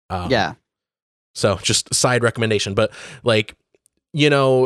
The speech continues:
Speaker 1: like, when they introduce, like, you know, this, this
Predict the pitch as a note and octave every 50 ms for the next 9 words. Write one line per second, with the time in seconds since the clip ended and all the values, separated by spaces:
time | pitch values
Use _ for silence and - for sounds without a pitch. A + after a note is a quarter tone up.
0 | A#2+ B2+ C3+ C3 C3 - C#3 C#3 C#3+ C#3 C#3+ C#3+ C#3 C#3 C#3 C#3 B2+ C#3 C3+ C#3
1 | C3+ - - C#3 B2+ B2 A#2+ - - - _ _ _ _ - C#3+ C#3 C3 A#2+ A2+
2 | A2 A2+ A2+ A2+ - - - A2+ - - -